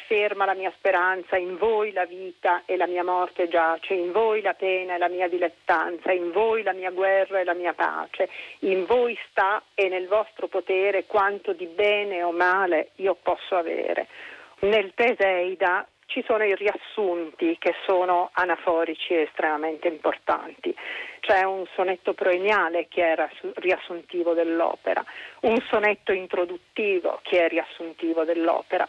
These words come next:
due sonetti alle muse che sono riassuntivi, un sonetto ad apertura di ciascun canto, riprese nelle rubriche di apertura di canto e nelle rubriche interne,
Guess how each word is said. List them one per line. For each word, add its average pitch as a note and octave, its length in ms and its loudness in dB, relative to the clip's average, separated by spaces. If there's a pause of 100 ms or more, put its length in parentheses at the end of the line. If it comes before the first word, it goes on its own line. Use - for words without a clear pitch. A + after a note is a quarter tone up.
(120)
due A3 580 2 (160)
sonetti F#3 520 -4
alle F#3 200 2
muse F#3+ 500 0
che F#3+ 140 -2 (100)
sono F3 280 2
riassuntivi, E3+ 920 -4 (600)
un C#4 340 4
sonetto G#3+ 760 0
ad F#3+ 140 0
apertura F#3+ 600 0
di F3+ 140 -10
ciascun F3+ 580 -4
canto, F3 680 -2 (600)
riprese B3+ 1000 2
nelle G3 340 -2
rubriche G3+ 560 -2
di F3+ 120 0
apertura B3 760 0
di E3+ 120 -8
canto G#3+ 680 0
e A3 120 2
nelle G3 360 -2
rubriche F#3 500 -2
interne, D#3+ 800 -2